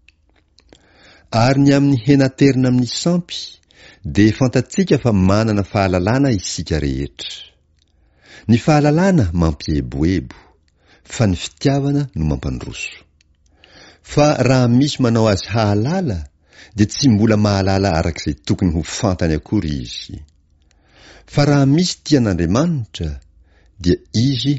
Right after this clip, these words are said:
no fantany. Ary ny amin'ny mihinana ny hena aterina amin'ny sampy, de fantatsika fa tsy nitsinina akory ny sampy amin'izao tontolo izao, ary tsy misy Andriamanitra afa-tsy iray ihany.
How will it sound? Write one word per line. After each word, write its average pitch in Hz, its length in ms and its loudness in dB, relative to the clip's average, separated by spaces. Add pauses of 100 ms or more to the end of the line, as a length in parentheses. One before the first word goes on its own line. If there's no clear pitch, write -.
(120)
no 76 100 -4
fantany. 71 500 -8 (1600)
Ary 120 160 4
ny 123 160 6
amin'ny 117 240 2
mihinana 117 500 2
ny 98 180 -2
hena 131 260 4
aterina 92 340 0
amin'ny 87 180 0
sampy, - 520 -4 (680)
de 135 240 4
fantatsika 156 680 0
fa 143 140 0
tsy - 280 0
nitsinina 165 640 0
akory 135 340 -2
ny 92 80 -2
sampy 135 420 -2
amin'izao 76 360 -2
tontolo 76 320 -4
izao, 78 400 -4 (680)
ary 104 200 0
tsy - 320 -2
misy 117 360 0
Andriamanitra 90 760 -2
afa-tsy - 420 -8
iray 69 320 -4
ihany. 67 240 -12